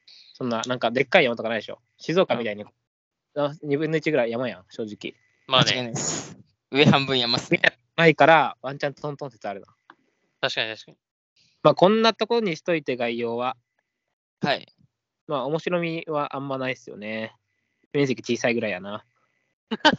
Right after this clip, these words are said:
Speaker 2: そうやな。
Speaker 1: で、次。
Speaker 2: え、な、なんかないっすか？はい。
Speaker 1: いや、だから面白いんです。なんか、
Speaker 2: ああ。
Speaker 1: 面白いなと思ったやつだけ振り、こくぼってるから、俺。
Speaker 3: こっからね。
Speaker 1: うん。
Speaker 2: さすがや。
Speaker 1: あ、焦るなって。
Speaker 3: 素晴らしい。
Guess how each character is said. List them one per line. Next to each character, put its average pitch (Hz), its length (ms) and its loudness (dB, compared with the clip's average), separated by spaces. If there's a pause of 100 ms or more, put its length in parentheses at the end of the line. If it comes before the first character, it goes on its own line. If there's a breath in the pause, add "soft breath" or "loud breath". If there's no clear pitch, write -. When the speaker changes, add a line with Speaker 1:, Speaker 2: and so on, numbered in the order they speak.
(140)
Speaker 2:
そ - 100 -6
う 113 40 -6
や 95 60 -8
な。 104 240 -12 (720 loud breath)
Speaker 1:
で、 147 140 6
次。 151 400 0
Speaker 2:
え、 180 40 -4
な、 185 220 -2
な 151 180 -2
ん 156 40 -6
か 135 80 -4
な 143 100 -2
い 143 40 0
っ - 20 -8
す - 80 4
か？ - 120 -20
は 123 220 -6
い。 - 160 -20
Speaker 1:
い 190 60 6
や、 190 100 8
だ 180 80 -2
か 160 80 -2
ら 139 100 0
面 160 120 -4
白 180 160 -4
い 143 40 -2
ん - 20 -6
で 117 60 -10
す。 - 200 -20
な 156 180 -6
ん - 20 -4
か、 147 60 0
Speaker 2:
あ 143 260 -2 (220)
あ。 180 100 -2
Speaker 1:
面 202 100 -2
白 220 120 6
い - 20 8
な 196 100 6
と 170 80 -16
思 170 140 -16
っ 170 60 -16
た - 60 -20
や 165 100 -8
つ - 40 -20
だ 165 100 -8
け 156 60 -16
振 147 100 -8
り、 139 60 -8
こ 135 200 -6
く 143 80 -6
ぼ 143 80 -4
っ 139 60 -8
て - 120 -10
る 107 60 -4
か 95 80 -6
ら、 90 60 -6
俺。 95 200 -8 (400)
Speaker 3:
こ - 140 -10
っ - 40 -8
か 156 80 6
ら 135 100 6
ね。 131 200 2
Speaker 1:
う - 40 -16
ん。 - 40 -20 (100)
Speaker 2:
さ - 160 0
す 117 120 -2
が 151 80 -2
や。 131 180 -2
Speaker 1:
あ、 117 80 -2
焦 - 140 4
る - 80 -10
な 170 80 0
っ - 20 -10
て。 156 60 -2
Speaker 3:
素 - 20 0
晴 147 100 4
ら 143 60 2
し - 120 -12
い。 107 100 -16